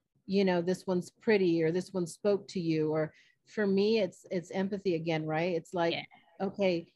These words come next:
Speaker 1: this person, the person wants this horse to be something in their head.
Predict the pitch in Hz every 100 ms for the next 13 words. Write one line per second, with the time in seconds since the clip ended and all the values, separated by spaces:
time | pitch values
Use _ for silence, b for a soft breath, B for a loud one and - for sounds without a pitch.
0 | _ 185 202 208 - - 262 294 240 190
1 | 180 185 190 190 - 339 349 - 214 170
2 | 165 175 190 190 190 - 175 180 - 214
3 | 185 - - 180 160 208 202 185 190 185
4 | 190 170 170 165 165 175 147 -